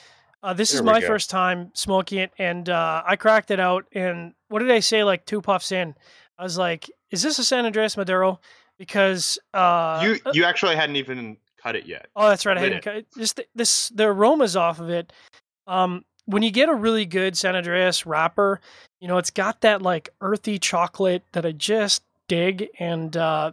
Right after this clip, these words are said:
Speaker 1: this is definitely one of those cigars where the, um, the wrapper is, is, how do I say,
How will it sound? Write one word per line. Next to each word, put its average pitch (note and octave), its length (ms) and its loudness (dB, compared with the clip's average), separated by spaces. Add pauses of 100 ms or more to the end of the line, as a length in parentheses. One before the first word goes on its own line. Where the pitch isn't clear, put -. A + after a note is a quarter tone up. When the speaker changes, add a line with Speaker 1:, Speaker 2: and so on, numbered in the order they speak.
Speaker 1:
this G3+ 220 4
is G3 120 0
definitely F#3 600 0
one F3 120 -2
of F3 40 -4
those F3 140 0
cigars E3 480 0
where D#3+ 140 -4
the, D#3 260 -8
um, D3 360 -8 (220)
the G3 80 -12
wrapper F3 600 4
is, D#3+ 460 -2
is, D#3+ 560 -4 (220)
how F3 100 -14
do F3 100 -2
I D#3+ 80 -2
say, D#3 340 -4